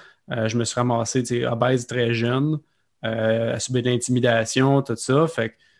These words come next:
ça m'a apporté dans l'adolescence, euh, très tôt à vouloir commencer à prendre soin de moi. Euh,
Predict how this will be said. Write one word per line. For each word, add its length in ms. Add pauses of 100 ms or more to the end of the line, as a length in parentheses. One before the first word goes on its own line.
(120)
ça 140
m'a 100
apporté 320
dans 120
l'adolescence, 680
euh, 200
très 280
tôt 220
à 60
vouloir 480
commencer 360
à 40
prendre 240
soin 160
de 60
moi. 260 (460)
Euh, 320